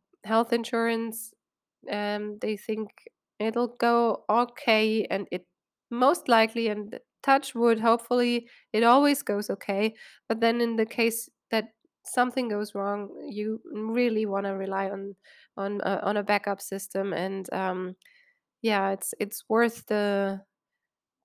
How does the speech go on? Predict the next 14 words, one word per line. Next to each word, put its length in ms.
the 80
investment, 640
I 140
think. 520
Um, 600
but 140
then 160
again, 280
it's 180
up 180
to 140
you, 160
of 160
course. 400